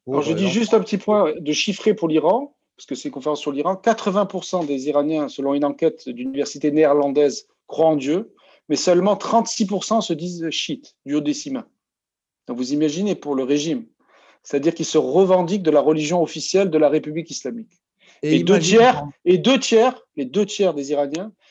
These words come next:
Speaker 2: se prononcent pour la sécularisation, la séparation du religieux et du politique.
Speaker 1: Et imagine qu'en France, selon un, une enquête d'il y a trois ou quatre ans, un tiers des gens qui se disent chrétiens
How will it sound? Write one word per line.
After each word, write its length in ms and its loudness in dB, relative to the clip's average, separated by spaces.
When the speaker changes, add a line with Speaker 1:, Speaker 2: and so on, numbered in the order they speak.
Speaker 2:
se 140 -6
prononcent 680 -2
pour 200 -2
la 100 2
sécularisation, 840 -4
la 100 -8
séparation 640 -2
du 100 -6
religieux 440 -4
et 40 -2
du 120 -10
politique. 320 -16
Speaker 1:
Et 100 -4
imagine 400 -2
qu'en 180 -4
France, 640 -8
selon 340 -10
un, 240 -10
une 160 -12
enquête 340 -10
d'il 100 -8
y 40 -6
a 160 -10
trois 200 -12
ou 40 -10
quatre 320 -12
ans, 260 -12
un 200 0
tiers 600 0
des 120 -4
gens 240 -6
qui 120 -10
se 140 -8
disent 360 -10
chrétiens 680 -6